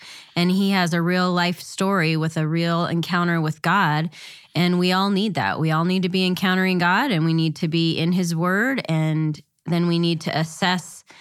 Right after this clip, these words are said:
how we're doing and how, how we view God, how we view ourselves in light of God. And Romans is a great way of doing that. So then we can learn how to walk with the Lord closely and figure out day to day what that looks like. So it's been a great study for us.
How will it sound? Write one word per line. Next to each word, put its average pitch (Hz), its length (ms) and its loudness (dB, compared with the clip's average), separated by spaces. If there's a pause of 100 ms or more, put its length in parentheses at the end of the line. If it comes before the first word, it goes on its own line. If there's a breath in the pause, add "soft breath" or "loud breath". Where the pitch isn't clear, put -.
(200 loud breath)
how 190 220 0
we're 190 140 2
doing 190 440 0 (320)
and 160 240 0
how, 160 360 0
how 185 220 0
we 175 160 2
view 170 280 0
God, 202 380 2
how 180 180 0
we 165 120 0
view 156 240 0
ourselves 160 540 -2
in 156 160 -2
light 170 200 -2
of 190 100 -4
God. 196 400 0 (380 loud breath)
And 170 180 2
Romans 190 500 0 (160)
is 180 160 0
a 180 60 0
great 170 280 0
way 175 200 2
of 160 120 -2
doing 202 320 0
that. 160 220 0
So - 120 -2
then 170 240 2
we 175 80 0
can 160 240 -2
learn 160 260 0
how 160 280 0
to 170 260 -2
walk 156 380 0
with 175 200 -2
the 170 100 0
Lord 165 360 0
closely 214 720 -2
and 147 340 -2
figure 160 300 -2
out 165 360 2
day 160 180 0
to 165 100 0
day 160 160 0
what 160 160 -2
that 95 180 -4
looks 180 220 -6
like. 147 200 -6
So - 160 -6
it's 151 180 -6
been 185 120 0
a 185 80 0
great 175 280 -2
study 170 360 0
for 139 220 -4
us. 147 360 -4